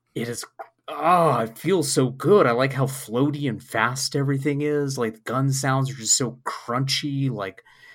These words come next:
the way that they lay out the monster closets just constantly makes you feel unsafe in areas that you've already been. Um,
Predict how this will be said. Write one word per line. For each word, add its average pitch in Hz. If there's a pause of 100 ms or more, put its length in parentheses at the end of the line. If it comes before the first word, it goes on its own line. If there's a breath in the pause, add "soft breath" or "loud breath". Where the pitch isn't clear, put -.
(200 loud breath)
the 120
way 120
that 131
they 123
lay 117
out 117 (160)
the 117
monster 113
closets 135 (380)
just 135 (220)
constantly 131
makes 117
you 123
feel 120
unsafe 117
in 113
areas 113
that 110
you've 110
already 110
been. 120 (600 soft breath)
Um, 98